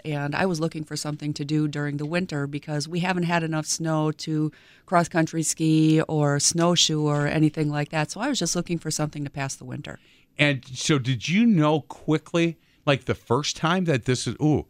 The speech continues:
Speaker 2: this, I like this?
Speaker 1: Yeah, I, I fell in love with it immediately, and now I'm curling, uh, at any given time, you know, three, four nights a week and several weekends doing bonspiels.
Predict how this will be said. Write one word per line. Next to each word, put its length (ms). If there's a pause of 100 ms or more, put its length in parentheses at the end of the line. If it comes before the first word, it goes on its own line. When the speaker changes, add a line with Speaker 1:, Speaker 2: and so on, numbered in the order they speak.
(160)
Speaker 2:
this, 260
I 80
like 300
this? 180
Speaker 1:
Yeah, 240
I, 320
I 160
fell 260
in 100
love 200
with 160
it 100
immediately, 680
and 260 (320)
now 220
I'm 120
curling, 720
uh, 400
at 140
any 180
given 320
time, 460
you 80
know, 160
three, 320
four 260
nights 320
a 60
week 340
and 320
several 320
weekends 480
doing 320
bonspiels. 580